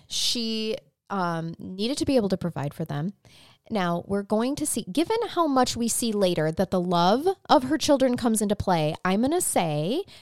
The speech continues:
that it was probably the survival, providing food,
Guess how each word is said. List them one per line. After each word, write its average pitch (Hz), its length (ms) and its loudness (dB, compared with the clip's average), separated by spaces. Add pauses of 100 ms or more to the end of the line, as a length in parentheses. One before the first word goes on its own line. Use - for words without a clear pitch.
(140)
that 220 140 6
it 202 160 0
was 180 160 -4
probably 226 1120 0
the 240 140 2
survival, 220 800 2 (160)
providing 180 400 2
food, 277 420 2